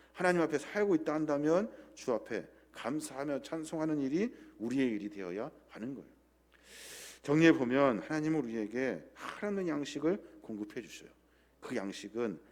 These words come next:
하늘 양식이라고요. 하늘 양식. 우리에게 생명을 건져 주시려고 하시는 하늘 양식. 하나님 우리에게 양식을 공급해 주셔요. 죽을 수밖에 없는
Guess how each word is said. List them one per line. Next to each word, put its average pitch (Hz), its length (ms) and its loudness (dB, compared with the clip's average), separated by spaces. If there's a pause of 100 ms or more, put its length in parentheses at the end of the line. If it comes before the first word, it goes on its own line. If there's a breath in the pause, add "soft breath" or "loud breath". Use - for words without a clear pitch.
(200 soft breath)
하늘 196 360 -6
양식이라고요. 117 600 -8 (160)
하늘 160 260 -6
양식. 101 380 -10 (440 soft breath)
우리에게 110 600 0 (240 loud breath)
생명을 196 580 0
건져 147 340 2
주시려고 135 460 -2
하시는 165 380 -4
하늘 98 240 -8
양식. - 320 -20 (720 loud breath)
하나님 202 320 8
우리에게 175 200 10
양식을 156 380 8
공급해 151 420 4
주셔요. 123 540 0 (300 loud breath)
죽을 165 260 4
수밖에 156 420 4
없는 131 380 4